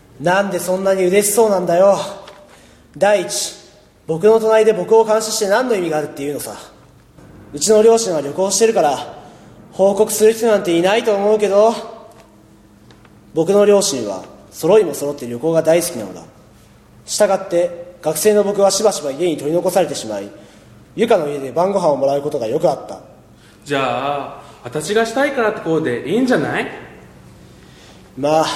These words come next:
Speaker 1: ゆかの好きなようにすればいいよ。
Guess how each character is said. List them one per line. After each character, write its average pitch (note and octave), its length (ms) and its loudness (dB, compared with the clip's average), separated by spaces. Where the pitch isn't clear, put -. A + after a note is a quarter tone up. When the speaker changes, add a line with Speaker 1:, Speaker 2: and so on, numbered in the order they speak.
Speaker 1:
ゆ E3+ 120 0
か E3+ 120 2
の D3 80 -2
好 - 100 -6
き G#3 100 -4
な E3+ 180 2
よ F3+ 200 4
う F3 40 2
に D#3+ 60 0
す - 120 -4
れ F#3+ 100 0
ば F3+ 80 2
い E3+ 140 0
い D#3+ 40 -2
よ。 E3+ 160 4